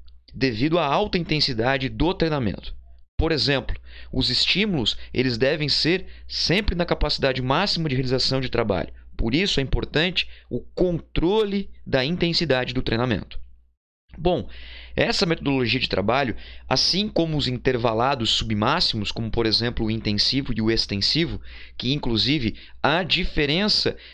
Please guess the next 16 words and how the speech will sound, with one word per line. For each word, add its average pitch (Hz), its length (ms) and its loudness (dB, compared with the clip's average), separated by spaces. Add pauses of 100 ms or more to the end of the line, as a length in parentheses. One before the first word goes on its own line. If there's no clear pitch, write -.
(140)
entre 180 560 0
os 156 360 2
sprint - 420 0
interval 135 320 2
training, 113 540 0 (420)
como 113 160 -2
por 117 160 0
exemplo 110 320 0
o - 20 -2
crash, - 580 0 (440)
para 196 320 2
o 170 80 2
intervalado 123 560 2
intensivo 113 480 -2
e 113 80 0
extensivo, 160 720 0